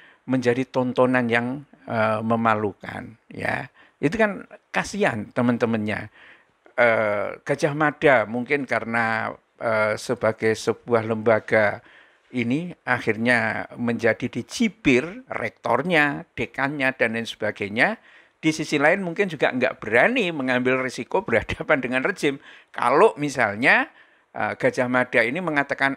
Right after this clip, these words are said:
"Wah, memang kami tidak pernah punya dokumen yang lengkap berkenaan dengan kuliahnya Jokowi," misalnya. Ini kan memang aneh semua, pemirsa ya. Dilihat dari foto ijazahnya, <laughs> dilihat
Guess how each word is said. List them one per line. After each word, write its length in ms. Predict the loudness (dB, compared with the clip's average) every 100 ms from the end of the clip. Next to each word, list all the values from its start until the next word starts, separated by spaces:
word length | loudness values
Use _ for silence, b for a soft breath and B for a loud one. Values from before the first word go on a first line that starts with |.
| 0
"Wah, 240 | 0 0
memang 400 | -2 -2 0 -2
kami 320 | 0 0 -2
tidak 480 | -4 -6 0 0 0 b b b
pernah 380 | 0 2 4 0 0 _
punya 320 | -2 0 0
dokumen 640 | 2 -2 0 -2 2 0 2
yang 180 | 0 0
lengkap 480 | -2 -2 -6 -6 -6
berkenaan 540 | -4 -2 0 0 -2
dengan 320 | 0 2 0 -4 b b _
kuliahnya 480 | -2 0 0 -2 -2
Jokowi," 560 | -6 -4 -6 -6 -12 -18 _
misalnya. 400 | -12 -10 -12 -14 b b b
Ini 160 | 0 2
kan 80 | 2
memang 320 | 2 2 2
aneh 240 | 2 2 2
semua, 560 | 2 4 2 0 -6 _ _ _
pemirsa 560 | 0 0 0 -2 -2
ya. 240 | 2 2 0 B B _ 0
Dilihat 420 | 2 6 4 4
dari 240 | 2 2
foto 380 | 0 -4 -4 -8
ijazahnya, 960 | -8 -8 -10 -8 -12 -10 -8 -8 -10 -14
<laughs> 160 | -12 2
dilihat 480 | 2 4 2 2